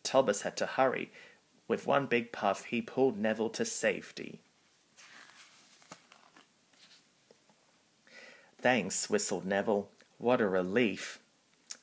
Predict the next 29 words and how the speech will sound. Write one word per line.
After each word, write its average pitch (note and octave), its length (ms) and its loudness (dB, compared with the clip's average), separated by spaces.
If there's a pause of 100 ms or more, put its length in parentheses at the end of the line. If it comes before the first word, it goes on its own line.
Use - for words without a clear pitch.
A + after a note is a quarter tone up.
(160)
"I C#3+ 80 4
should A#2+ 240 4
have G2+ 200 0
warned A#2 380 4
you," F2 140 -2
puffed - 400 -4
Thomas, G2+ 580 2 (480)
"but A#2 120 0
I C3 100 6
was G#2+ 180 2
too G#2 240 -2
busy A2+ 320 2
believing G2 480 2
silly F#2+ 380 -2
stories. A2+ 840 0 (440)
I B2 120 6
thought A#2+ 260 2
you A#2 100 2
didn't A2 280 0
like F2+ 200 0
steamies. F#2+ 840 -4 (340)
Can A2+ 280 0
you G#2+ 120 2
forgive G#2 480 2
me?" G2+ 320 -4 (880)
"Oh, A#2 280 6
yes," G2+ 480 4
peeped - 400 -4
Neville. F#2 420 0